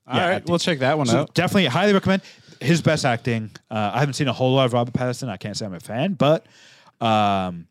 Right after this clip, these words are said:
Speaker 2: after seeing Good Times, shout out to Alex, by the way, who made me watch it.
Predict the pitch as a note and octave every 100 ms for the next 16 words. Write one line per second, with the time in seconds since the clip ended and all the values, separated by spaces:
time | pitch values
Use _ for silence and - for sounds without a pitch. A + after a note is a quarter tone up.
0 | _ C3 B2+ - B2+ A#2 G#2 F2+ - C#3+
1 | A2+ G#2 A#2+ - D3 C#3+ D3+ - - _
2 | _ _ _ _ - E3 C3 D3 A#2 B2
3 | A#2+ C#3+ B2+ B2+ B2+ A2 G#2 G2+ F#2+ A2+
4 | - B2+